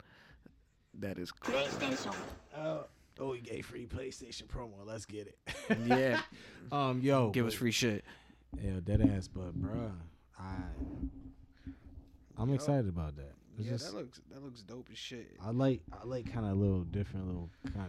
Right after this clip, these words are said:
Speaker 3: kinda concepts. Something a little, little, or something, you know, a little re-, reinvented, re-, refreshed.
Speaker 1: Nah, definitely. I can't wait for Elden Ring, yo. Oh my God. I keep talking.
Speaker 3: I'm, I'm,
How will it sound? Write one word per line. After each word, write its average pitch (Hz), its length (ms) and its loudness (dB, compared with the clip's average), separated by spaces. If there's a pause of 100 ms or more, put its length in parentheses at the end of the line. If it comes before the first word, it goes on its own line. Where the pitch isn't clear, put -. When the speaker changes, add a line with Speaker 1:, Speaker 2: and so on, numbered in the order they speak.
(200)
Speaker 3:
kinda 92 220 2
concepts. 85 760 -4 (600)
Something 104 300 -10
a - 20 -8
little, 92 300 -8
little, 110 440 0
or 123 60 -2
something, 135 420 -2
you 139 120 -2
know, 95 160 -2
a 98 80 -2
little 101 300 0 (840)
re-, 113 280 0
reinvented, 101 420 -2 (300)
re-, 104 160 0
refreshed. - 680 -6 (540)
Speaker 1:
Nah, 208 100 -16 (260)
definitely. 107 640 -18 (160)
I 117 40 -18
can't 113 200 -12
wait 110 80 -16
for 98 200 -18
Elden 110 340 -14
Ring, 110 220 -12
yo. 113 300 -12 (1080)
Oh 107 140 -12
my 104 120 -12
God. 104 420 -14 (720)
I - 60 -14
keep - 200 -16
talking. 117 200 -6
Speaker 3:
I'm, 143 340 6 (220)
I'm, 170 540 6